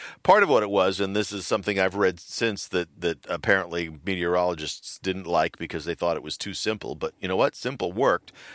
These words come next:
What they would do is they would look at the radar maps and just say, "Okay, you know, we know what kind of clouds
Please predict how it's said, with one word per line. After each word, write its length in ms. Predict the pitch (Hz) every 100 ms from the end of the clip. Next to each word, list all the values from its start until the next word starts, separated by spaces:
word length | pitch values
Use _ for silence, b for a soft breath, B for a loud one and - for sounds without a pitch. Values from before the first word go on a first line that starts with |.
| B
What 160 | 127 135
they 120 | 123
would 160 | 104 101
do 220 | 156 143
is 140 | 101
they 120 | 113
would 160 | 107 104
look 160 | 113 127
at 80 |
the 80 | -
radar 360 | 98 110 143 92
maps 380 | 78 82 107 -
and 100 | 107
just 200 | 98 -
say, 200 | 113 101
"Okay, 480 | 113 - 87 101 - B B B B
you 120 | - 98
know, 140 | 90
we 240 | 101 101 120
know 160 | 120
what 220 | 113 113 -
kind 300 | 110 110 98
of 120 | 87
clouds 640 | 98 101 107 95 87 -